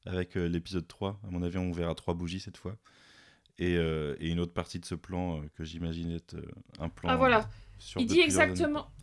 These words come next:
Speaker 2: il dit exactement le, il dit exactement, « The cellar will be perfect, we'll have use for him before too long. » Donc le, la cave sera parfaite. Euh, on aura, on en aura besoin, euh, avant long-, avant longtemps, quoi. Enfin, avant qu'il se passe longtemps,
Speaker 1: Ok.
Speaker 2: quoi.
Speaker 1: Ok.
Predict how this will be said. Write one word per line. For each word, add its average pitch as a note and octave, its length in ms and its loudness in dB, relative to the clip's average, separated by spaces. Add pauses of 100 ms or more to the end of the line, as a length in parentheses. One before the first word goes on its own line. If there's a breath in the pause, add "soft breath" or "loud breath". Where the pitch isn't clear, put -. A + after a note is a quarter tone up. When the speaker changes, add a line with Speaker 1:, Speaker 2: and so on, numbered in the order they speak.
(200)
Speaker 2:
il C4+ 100 -2
dit C4 140 0
exactement C#4+ 800 0
le, B3 520 8 (480)
il B3+ 100 0
dit B3 120 0
exactement, « C#4 500 4
The C4+ 100 4
cellar C4 360 4
will C4 140 2
be C4 140 -2
perfect, B3+ 520 -2
we'll B3 140 0
have A#3+ 140 2
use C#4 260 0
for B3 160 -2
him C4 180 0
before A#3+ 300 -4
too A#3 140 -4
long. » F#3+ 160 -2 (400 soft breath)
Donc - 280 -4
le, A3+ 320 8
la G#3 140 6
cave C#4 180 2
sera A3+ 300 0
parfaite. B3+ 540 -4 (680 soft breath)
Euh, G#3+ 380 8 (100)
on A#3 140 2
aura, A3+ 320 8
on B3 60 4
en A#3+ 100 6
aura A#3+ 180 4
besoin, A#3+ 500 2
euh, G#3 220 2
avant A3 240 2
long-, G#3+ 240 -2
avant G#3+ 360 -2 (120)
longtemps, G3+ 380 -4
quoi. - 200 -16
Enfin, F#3 220 -10 (400)
avant G#3+ 240 -2
qu'il - 140 -8
se - 120 -6
passe G3 240 -8
longtemps, G3+ 200 -8
Speaker 1:
Ok. - 80 -10
Speaker 2:
quoi. - 1500 -14
Speaker 1:
Ok. A2 180 -8